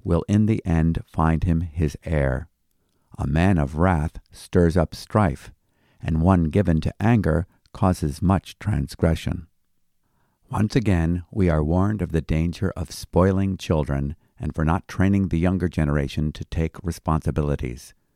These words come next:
Are we encouraging the young to be self-centered and self-indulgent? If so, they will be the ones who will fail to look after us in our old age.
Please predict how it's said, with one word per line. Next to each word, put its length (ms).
Are 140
we 160
encouraging 640
the 100
young 340
to 120
be 120
self-centered 840
and 160
self-indulgent? 960
If 220
so, 560
they 140
will 120
be 120
the 120
ones 360
who 100
will 120
fail 260
to 100
look 220
after 440
us 240
in 240
our 280
old 300
age. 480